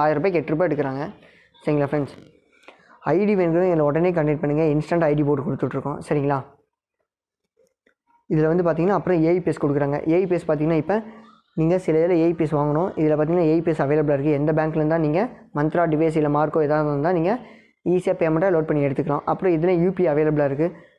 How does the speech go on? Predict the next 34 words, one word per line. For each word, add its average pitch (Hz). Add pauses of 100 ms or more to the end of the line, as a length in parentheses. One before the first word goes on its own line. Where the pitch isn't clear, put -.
(100)
நீங்கள் 151
சிம்பிளாக 185
இப்போ 165
நூறுரூபா 170
இருந்தாலும் 175
யூ 170
பி 170
ஐயில் 170
load 151
பண்ணி 165
amount 143
எடுத்துக்கலாம். 131 (760)
அடுத்து 160
பார்த்தீங்கன்னா, 165
உங்களுக்கு 175
இ -
பி 196
பில் 156
service 151
கொடுக்குறாங்க. 147 (100)
இ -
பி 180
பில்லை 170
பார்த்தீங்கன்னா, 170
நமக்கு 143
first 156 (260)
T 170
என்னோட 160
இ -
பி 165
சர்வீசஸ் 151
அவைலபிளாக 143
இருக்குது, 147 (560)
சரிங்களா? 143